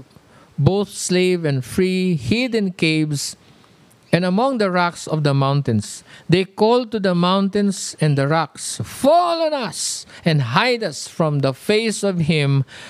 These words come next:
who sits on the throne and from the wrath of the Lamb. For the great day of their wrath has come, and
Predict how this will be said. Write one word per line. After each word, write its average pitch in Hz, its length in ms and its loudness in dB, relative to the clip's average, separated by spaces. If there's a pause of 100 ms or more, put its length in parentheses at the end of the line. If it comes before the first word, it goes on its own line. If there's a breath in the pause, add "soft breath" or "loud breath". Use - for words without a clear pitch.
(160 loud breath)
who 185 120 6
sits - 420 -2
on 240 160 0
the 202 120 0
throne 185 560 0
and 165 220 0
from 165 240 0
the 139 120 2
wrath 190 460 2
of 165 220 -2
the 160 80 2
Lamb. 143 440 0 (960 loud breath)
For 165 280 2
the 151 140 -2
great 165 500 -2
day 175 360 2
of 147 420 -2
their 170 240 2
wrath 160 500 0
has 143 220 -2
come, 123 520 0 (600 loud breath)
and 135 260 4